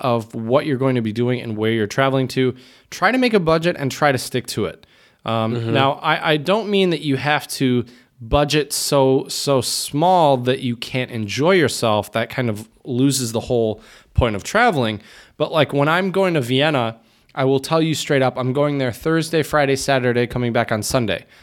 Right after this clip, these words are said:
Speaker 1: So I'll spend three nights there and come back on Sunday. Um, and I will pay, which isn't too bad, for three nights in a hotel. It's a four-star hotel. I'm splitting it with my German buddy.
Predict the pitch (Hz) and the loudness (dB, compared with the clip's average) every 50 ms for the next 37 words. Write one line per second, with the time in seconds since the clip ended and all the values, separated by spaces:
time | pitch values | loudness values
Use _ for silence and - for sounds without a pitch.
0 | - _ - - 123 113 - - - 127 117 107 113 131 143 151 156 147 135 123 | -20 _ -8 -4 -4 -4 -4 -2 -2 -2 -2 -2 -4 -2 0 0 2 2 2 2
1 | 117 117 - - - - 117 113 110 113 110 107 107 - - 117 104 104 95 - | 0 -2 -4 -10 -10 -6 0 2 2 2 2 2 -2 -2 -4 0 0 0 0 0
2 | 98 95 92 - - 196 208 196 139 101 92 - - - - - - - - - | -4 -6 -4 -2 0 0 0 2 0 -2 -2 -4 -10 -20 -20 -20 -20 -20 -20 -20
3 | _ _ - 127 117 117 117 113 113 110 101 - - _ _ _ _ _ - - | _ _ -8 -4 -2 0 0 0 0 -2 -6 -8 -14 _ _ _ _ _ -16 -8
4 | - 127 127 123 143 139 143 143 147 139 143 - 143 143 135 135 131 131 139 139 | -4 -4 0 2 4 4 4 4 4 2 2 0 0 2 4 4 4 4 2 2
5 | 139 131 - 233 220 226 202 - - 175 151 151 131 113 98 - - - 135 123 | 0 0 0 0 0 0 -2 0 -2 0 2 2 0 0 -2 -6 -8 -4 -2 -2
6 | 120 113 - - - 139 151 170 185 180 160 139 135 135 135 - 139 123 117 131 | -2 -2 -4 -8 -10 -6 -4 -2 -2 0 2 2 2 2 0 -2 -4 -2 -2 -2
7 | 117 107 - - 151 156 156 151 147 147 135 - - - _ _ _ - 117 - | -2 -4 -4 0 2 4 4 4 4 2 0 -4 -12 -20 _ _ _ -12 -10 -2
8 | - 123 107 - - - 151 151 160 151 - - - 139 127 113 120 117 110 - | -2 -2 -2 -2 -6 -2 0 2 2 2 2 2 2 2 2 2 0 -2 -2 0
9 | - 147 147 139 127 117 107 - - - - 127 135 135 131 127 123 117 82 117 | 2 4 4 4 2 0 -2 -6 -8 -8 -2 0 2 2 4 2 0 -2 -4 -8
10 | - - 107 104 104 127 156 180 185 180 160 151 156 147 139 143 135 127 | -8 -4 -4 -4 0 2 2 2 4 2 2 4 2 4 4 2 0 -2